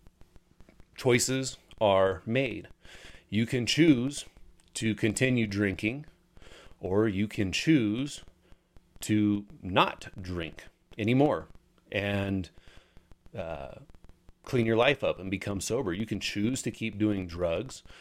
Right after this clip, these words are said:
You can choose to not. You can choose that you want to get your life together and go to church this morning, or you can decide that you want to continue living in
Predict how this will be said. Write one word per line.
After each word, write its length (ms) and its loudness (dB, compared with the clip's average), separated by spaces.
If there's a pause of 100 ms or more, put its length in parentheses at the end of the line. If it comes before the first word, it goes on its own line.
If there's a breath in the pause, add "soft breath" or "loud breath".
(200 loud breath)
You 140 -6
can 300 -4
choose 340 -6
to 240 -2 (160)
not. 400 -2 (260 loud breath)
You 260 0
can 200 0
choose 340 0
that 180 -4
you 200 0
want 260 -2
to 80 -16
get 160 0
your 120 0
life 220 4
together 360 4
and 100 0
go 140 6
to 80 6
church 340 0
this 180 -4
morning, 420 -2 (760 soft breath)
or 260 8
you 220 4
can 260 4
decide 460 6
that 200 2
you 80 2
want 340 0
to 160 -2
continue 520 0
living 420 -2
in 480 -2